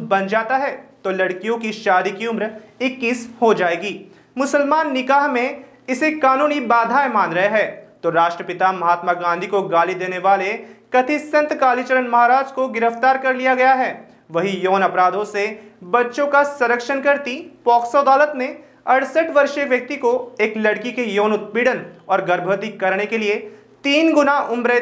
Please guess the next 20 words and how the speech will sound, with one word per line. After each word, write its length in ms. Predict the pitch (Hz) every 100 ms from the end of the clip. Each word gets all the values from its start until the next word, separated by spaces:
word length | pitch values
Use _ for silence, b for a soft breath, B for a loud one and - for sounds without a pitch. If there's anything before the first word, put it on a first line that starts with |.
| 240
कैद 300 | 247 269 285
की 80 | 254
सजा 380 | 254 262 208 214 233
सुनाई 400 | - 220 196 190
है। 460 | 202 190 - - -
इसी 240 | 156 185
बीच 420 | 165 196 233 226 B B B -
कांग्रेस 380 | 175 185 202
के 100 | 202
नवनियुक्त 520 | 185 180 180 196 196 202
सचिव 560 | 208 196 208 233 233 B -
रंजीत 400 | 196 240 240 269
मुखर्जी 380 | 247 254 254 262
को 140 | 262
लेकर 360 | 262 254 254 247
विवाद 360 | 226 220 233 240
शुरू 280 | - 233 226
हो 120 | 214
गया 160 | 220 233
है। 180 | 233